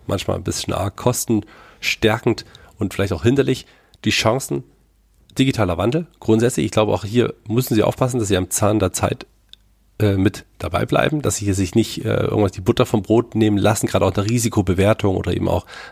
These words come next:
in Sachen, ähm, der Effizienzen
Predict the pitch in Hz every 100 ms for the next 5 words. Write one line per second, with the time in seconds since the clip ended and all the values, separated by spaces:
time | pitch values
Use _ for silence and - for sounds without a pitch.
0 | - 101 92 98 104 95 - - - -
1 | 98 92 95 - 98 95 - 98 120 -
2 | 135